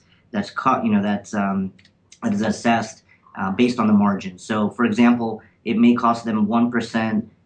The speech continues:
um, over the ninety-day period that it takes to, to fulfill that order.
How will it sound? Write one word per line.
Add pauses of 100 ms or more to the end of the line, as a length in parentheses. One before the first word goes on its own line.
(180)
um,
over
the
ninety-day
period
that
it
takes
to,
to
fulfill
that
order.